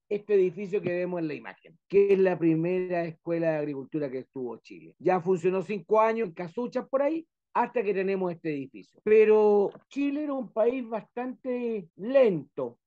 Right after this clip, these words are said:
Llevábamos nueve años desde el principio de la idea, cinco años de una escuela y no estaba funcionando muy bien. En mil ochocientos cuarenta y ocho, un año después del edificio,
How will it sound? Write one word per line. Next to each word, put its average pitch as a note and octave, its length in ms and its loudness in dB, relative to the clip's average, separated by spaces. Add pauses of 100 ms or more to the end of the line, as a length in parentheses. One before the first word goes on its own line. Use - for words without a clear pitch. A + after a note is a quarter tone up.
Llevábamos F#3+ 460 2
nueve G3+ 320 2
años G#3 240 2
desde F3 140 -2
el D#3+ 200 -10
principio E3 440 -6
de E3+ 80 2
la D#3+ 80 0
idea, B3 600 0 (200)
cinco G3+ 340 -4
años F#3+ 180 2
de F#3 80 -2
una F3+ 120 -2
escuela B3+ 340 -4
y - 20 -6
no G#3+ 100 -4
estaba G3+ 280 0
funcionando F#3 320 -6
muy F3 140 -2
bien. A#2+ 260 -10
En A3 260 -2
mil D4+ 220 0
ochocientos A#3+ 480 -6
cuarenta A3 420 0
y F#3 120 4
ocho, E3 260 -4
un D#3+ 160 -6
año G3+ 180 0
después G#3 280 0
del G#3 80 6
edificio, A#3 500 -6